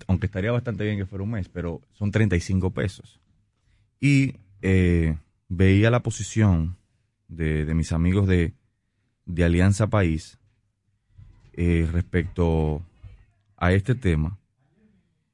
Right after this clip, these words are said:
eh, que yo creo que esto es una discusión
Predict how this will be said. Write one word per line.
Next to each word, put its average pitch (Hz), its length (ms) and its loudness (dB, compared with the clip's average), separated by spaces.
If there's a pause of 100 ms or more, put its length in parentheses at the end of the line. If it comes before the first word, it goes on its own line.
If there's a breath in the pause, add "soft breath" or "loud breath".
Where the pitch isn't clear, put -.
(240)
eh, 90 440 2
que 95 140 -2
yo 98 140 2
creo 101 500 2 (880 loud breath)
que - 120 -12
esto 98 140 -2
es 104 40 4
una 107 140 6
discusión 98 760 2